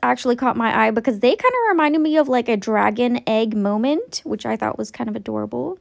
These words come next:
And then more pillows, candy corn pillow. This one also reminded me of a little bit of a Pottery Barn moment. This collection right here is actually Martha Stewart. She had a couple pieces throughout the store that I was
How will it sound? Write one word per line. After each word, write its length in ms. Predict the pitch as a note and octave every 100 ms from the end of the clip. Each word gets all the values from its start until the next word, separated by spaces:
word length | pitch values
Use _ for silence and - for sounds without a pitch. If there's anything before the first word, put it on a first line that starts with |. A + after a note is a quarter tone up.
| _ - - - - - -
And 160 | B3
then 120 | C4
more 200 | C4+ F#4+
pillows, 640 | G#4 F#4 F#4 F4+ F4 F4 E4+ - -
candy 380 | - F#4 F4+ E4
corn 260 | F4+ E4
pillow. 380 | E4 E4 D4+ D4+
This 260 | C4+ D4 -
one 140 | D4
also 320 | - C4 C4+
reminded 400 | C4+ B3+ B3+ B3
me 140 | A#3+ A#3+
of 80 | A3+
a 40 |
little 180 | A3+ A3+
bit 140 | A3+
of 80 | G#3+
a 60 | G#3+
Pottery 460 | - A3 A3 A3
Barn 320 | A3 A3 G#3+
moment. 680 | G#3+ G#3+ G#3+ A3 G#3+ G#3+ - _ _ - - -
This 400 | A#3+ A3 B4+ - - _ _ -
collection 640 | - E4+ D4+ D#4 - D#4 D#4
right 200 | B3+ -
here 300 | C4 C#4+ A4+ C#4+
is 120 | A#3+
actually 380 | C#4+ E4 F#4+ E4
Martha 500 | C4+ A#3 A#3 - A#3+
Stewart. 600 | - - A3 F3+ - - _ -
She 160 | - A#4
had 100 | A4
a 100 | B3+
couple 320 | - E4+ A4
pieces 480 | - B3 B3 B3 A#3
throughout 380 | - A#3+ G#3+ A3+
the 60 |
store 420 | A3 - G#3 G#3+ G#3+
that 240 | G3+ -
I 280 | G#3 A3 B3
was 400 | A3+ G#3+ G#3+